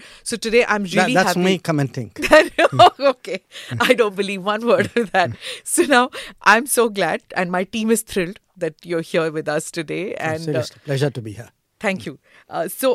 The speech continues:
Speaker 1: I am going to get into the macro issues of policy matters and, and, uh, you know, India's neighborhood and all in the second half of the podcast.
Speaker 2: Okay.
Speaker 1: The first half is basically a curation of all that I've been <laughs> seeing on the comments section where people said,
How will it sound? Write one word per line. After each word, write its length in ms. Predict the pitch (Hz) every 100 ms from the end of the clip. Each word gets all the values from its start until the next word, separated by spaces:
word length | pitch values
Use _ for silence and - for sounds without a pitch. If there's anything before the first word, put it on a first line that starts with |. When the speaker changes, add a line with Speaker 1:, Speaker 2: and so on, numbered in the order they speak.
| -
Speaker 1:
I 160 | 226
am 140 | 254 240
going 180 | 247
to 80 | 254
get 220 | 220 202
into 180 | 226 233
the 80 | 220
macro 380 | 196 156 180 180
issues 320 | 180 185 175
of 120 | 180
policy 380 | 156 151 160 175
matters 460 | 165 147 156 156 160
and, 240 | 156 151 - - -
and, 580 | 135 143 135 - -
uh, 180 | 139 104
you 200 | 95 165
know, 100 | 151
India's 300 | 160 165 170
neighborhood 480 | 170 175 185 190 180
and 140 | 175
all 180 | 160 156
in 140 | - 175
the 80 |
second 260 | 180 202 208
half 220 | 196 165
of 80 | 147
the 100 | 156
podcast. 540 | 139 135 - 143 190 - - - -
Speaker 2:
Okay. 100 | 185
Speaker 1:
The 120 | 240
first 440 | - 240 269 -
half 320 | - 226 240
is 180 | - 214
basically 720 | 170 202 - 240 - 220 277 359 - -
a 220 | - 185 202
curation 560 | 233 220 214 208 247
of 200 | 214 202
all 260 | - 196 214
that 180 | 208 202
I've 160 | 202
been 240 | 180 196 190
<laughs> 120 | -
seeing 400 | - 214 220 214
on 160 | 202 185
the 80 | 180
comments 420 | 175 170 220 202
section 440 | 196 170 - 208
where 120 | 196
people 320 | 180 180 190 190
said, 240 | 185 180